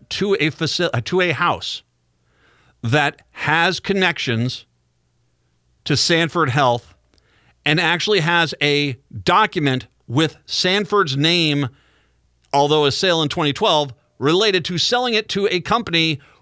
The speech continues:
which is also has the same address as Sanford Medical Center. Now,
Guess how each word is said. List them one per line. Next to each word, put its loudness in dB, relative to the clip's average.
which 0
is 0
also 0
has 0
the 2
same 2
address 2
as -2
Sanford 0
Medical -2
Center. -16
Now, -2